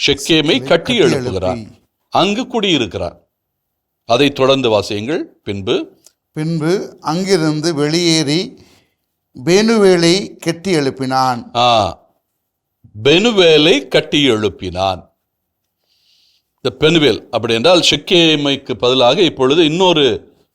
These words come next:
Speaker 1: அஹ்,
Speaker 2: நகர்.
Speaker 1: நகரை அவன் கட்டி எழுப்புறான். எதற்கு கட்டி எழுப்புறான் என்றால், அஹ், தன்னுடைய தலைநகரை மாற்றுகிறான்.
Speaker 2: ஆ.
Speaker 1: அஹ், ஷெக்கேமிலே இருந்ததுக்கு பதிலாக இப்பொழுது இன்னொரு நகரை அவன் கட்டி எழுப்பி அங்கு தலைநகரை மாற்றுகிறான்.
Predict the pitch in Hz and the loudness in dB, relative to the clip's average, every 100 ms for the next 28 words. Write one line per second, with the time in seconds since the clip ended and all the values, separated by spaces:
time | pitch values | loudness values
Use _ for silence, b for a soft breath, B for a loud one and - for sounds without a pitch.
0 | - 120 127 127 139 143 220 - 127 123 | -10 -6 -2 0 2 2 0 -4 -4 -4
1 | 117 123 135 107 101 135 131 139 196 196 | -2 -2 -2 -2 0 0 2 4 2 2
2 | 156 151 147 135 123 120 113 135 233 165 | 0 2 0 0 2 2 2 0 0 0
3 | - _ _ _ - 131 - 139 139 135 | -6 _ _ _ -10 -6 -2 0 0 0
4 | 147 185 170 139 190 190 233 330 165 90 | 2 2 0 -2 0 0 0 0 -2 -2
5 | - _ _ _ _ _ _ _ _ _ | -14 _ _ _ _ _ _ _ _ _
6 | _ 127 127 120 104 123 113 - 151 165 | _ -20 -18 -16 -6 -2 0 0 0 2
7 | 175 156 139 127 120 104 - 135 143 135 | 2 2 4 4 4 0 -4 -2 0 0
8 | 120 98 107 104 226 226 202 190 185 180 | 0 0 0 2 2 2 4 4 2 0
9 | 156 120 120 123 135 123 95 - 117 113 | 2 0 0 0 0 -2 -6 -10 -8 -6
10 | 110 131 107 110 160 143 175 180 - 127 | -4 -4 -4 -4 -4 -2 0 0 2 0
11 | 135 127 117 180 160 156 117 90 82 | 0 0 0 0 0 0 -2 -8 -10